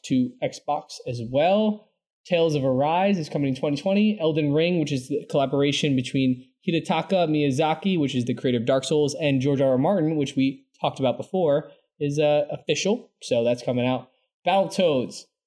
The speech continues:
was teased at E three twenty eighteen. Was teased at E three twenty nineteen. <laughs> Uh, they did a full four K view of the new flight simulator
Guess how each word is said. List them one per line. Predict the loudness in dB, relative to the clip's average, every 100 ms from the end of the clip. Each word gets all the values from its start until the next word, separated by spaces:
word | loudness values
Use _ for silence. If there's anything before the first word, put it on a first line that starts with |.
| -8
was | -8
teased | 0 2 2
at |
E | 2 0 0
three | 0 0
twenty | 0 0
eighteen. | 0 0 2 2 0 -6 _ _ _ _ _ -6
Was | -6 -4
teased | 0 2 2
at | 0 -4 -12 _
E | 2 2
three | 2 2 2
twenty | 2 2
nineteen. | 2 2 -2 -2 0 0 -2 -4 -6 -12 _
<laughs> | -4 -2 -4 -4 -16 _ _ _ -10 -6 -6 -8 -6
Uh, | 0 2 2 2 2
they | 0 2
did | 2 2
a | 0
full | -2 -2 2 0 0
four | 0 0
K | 0 2 2 4 2 -2 -4
view | 0 2 2 2
of | 2 2 0 -2
the | 0
new | 2 0
flight | 0 -2 0
simulator | -2 0 2 0 -2